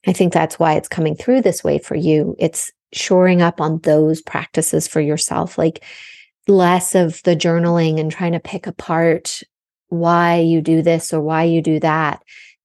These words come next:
I really sense that you've <laughs> really exhausted a lot of those practices for yourself, and that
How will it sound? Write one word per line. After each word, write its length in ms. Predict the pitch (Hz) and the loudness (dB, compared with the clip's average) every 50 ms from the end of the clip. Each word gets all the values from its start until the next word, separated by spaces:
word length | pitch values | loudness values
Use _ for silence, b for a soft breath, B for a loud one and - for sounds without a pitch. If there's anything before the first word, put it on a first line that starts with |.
| _ _ _ _ - | _ _ _ _ -2
I 80 | 180 | 0
really 440 | 190 190 180 190 202 196 185 185 170 | 0 2 4 4 4 4 4 2 2
sense 320 | 165 - 185 175 170 - - | 0 0 -2 -2 -2 -2 -2
that 160 | 156 - - - - - - - | -4 -4 -4 -6 -10 -14 -16 -10
you've 360 | - 165 170 160 165 170 202 | -6 -4 -2 -2 -2 -2 0
<laughs> 60 | 202 | 2
really 260 | 214 214 240 240 196 | 2 4 4 4 4
exhausted 720 | 185 170 180 180 - 160 165 175 - - - 180 160 160 - - | 4 2 0 -2 -2 -2 -2 -2 -4 -2 0 0 0 0 -2 0
a 80 | 185 185 | 0 0
lot 400 | 180 175 175 165 165 170 175 175 | 2 2 2 2 4 4 2 2
of 140 | 160 165 160 | 0 0 0
those 200 | 156 156 160 - | 0 0 -2 -2
practices 680 | - - 160 160 - - 180 175 - - 156 156 - | -4 -6 -8 -6 -6 -6 -6 -6 -4 -6 -6 -8 -8
for 120 | - - - | -8 -8 -6
yourself, 640 | - - 170 165 - - - - - - - - _ B B B B B B B B B - | -4 -4 -6 -6 -6 -6 -6 -6 -6 -8 -14 -20 _ B B B B B B B B B -4
and 300 | 190 185 180 175 170 160 | -2 0 2 2 2 2
that 320 | 175 175 170 170 156 - | 4 4 4 4 2 0